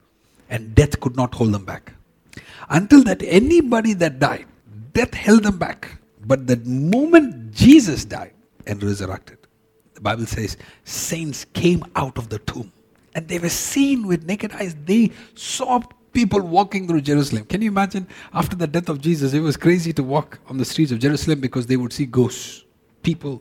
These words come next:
that had passed away. Their spirits walking. That was physically happening for forty days in Jerusalem. Why? Because till then, the, death had held them down.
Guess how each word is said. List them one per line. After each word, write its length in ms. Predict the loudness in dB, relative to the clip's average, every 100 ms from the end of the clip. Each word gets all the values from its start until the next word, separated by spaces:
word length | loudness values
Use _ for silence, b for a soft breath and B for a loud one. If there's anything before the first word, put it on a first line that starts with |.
| -6
that 180 | -6 -6
had 200 | -10 -12 _
passed 300 | -10 -8 -8
away. 240 | -12 -20 -20 _ -8
Their 120 | -8
spirits 600 | -10 -8 -6 -6 -10 -18 _
walking. 400 | -12 -12 -12 -20 _ _
That 160 | -8 -4
was 120 | -6
physically 800 | -8 -2 0 0 0 2 4 4
happening 420 | 4 2 0 -4 -6
for 140 | -12
forty 320 | -10 -6 -4
days 340 | -4 -4 -8 -16 _ _ -8
in 120 | -4
Jerusalem. 520 | -4 -2 -2 -4 -6 _ _
Why? 300 | -4 -2 0
Because 340 | -2 -2 -8
till 260 | -6 -4 -2
then, 320 | -2 -4 -6
the, 160 | -8 -8 B B -14 4
death 320 | 6 6 -6
had 260 | -4 -2 -2
held 240 | -2 -2
them 160 | -2 -6
down. 300 | -8 -10